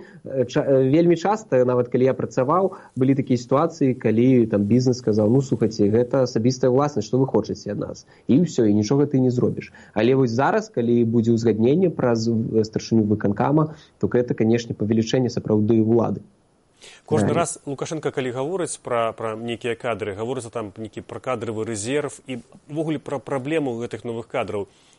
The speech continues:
Speaker 2: Як вы думаеце, наколькі яна зараз сапраўды сур'ёзна адчувальная ў Беларусі? Ці ёсць увогуле тыя, хто можа прыйсці?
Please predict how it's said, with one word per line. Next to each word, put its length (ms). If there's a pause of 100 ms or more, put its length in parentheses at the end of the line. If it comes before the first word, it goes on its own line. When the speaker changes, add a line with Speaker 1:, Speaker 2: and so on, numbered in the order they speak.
Speaker 2:
Як 160
вы 60
думаеце, 260
наколькі 380
яна 140
зараз 220
сапраўды 520
сур'ёзна 400
адчувальная 480
ў 80
Беларусі? 400
Ці 240
ёсць 120
увогуле 340
тыя, 260
хто 240 (400)
можа 320
прыйсці? 760